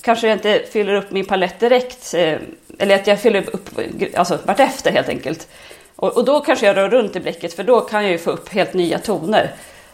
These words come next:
Så att, eh, ja. Men det är alltid en överraskning. Man vet inte riktigt var det ska sluta. Men jag tycker det är roligt för att, ja, jag har alltid varit väldigt,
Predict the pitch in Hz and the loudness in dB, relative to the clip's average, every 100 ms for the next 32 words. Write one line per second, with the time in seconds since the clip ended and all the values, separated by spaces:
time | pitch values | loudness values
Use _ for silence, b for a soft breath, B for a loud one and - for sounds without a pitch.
0 | - - 170 170 170 160 - - - - | -20 -4 -4 -2 0 2 0 -2 -10 -2
1 | - 208 240 - - - _ _ _ _ | 2 4 2 -6 -18 -20 _ _ _ _
2 | 208 254 269 - 269 254 175 240 - 175 | -4 0 2 2 0 2 2 0 -2 -4
3 | 208 254 302 254 185 185 165 220 247 226 | -2 -2 -2 -2 -4 -6 -2 -2 -2 -4
4 | 180 165 160 156 170 208 151 214 262 262 | -6 -6 -2 -2 0 -2 -2 -4 -4 0
5 | 220 254 220 - - 226 226 233 190 185 | 4 4 2 -4 -4 -4 -2 -2 0 -2
6 | 185 - B B B B B _ - 214 | -4 -16 B B B B B _ 2 2
7 | - 226 254 233 220 226 214 202 208 190 | 2 0 4 4 4 2 2 2 0 -2
8 | - | -8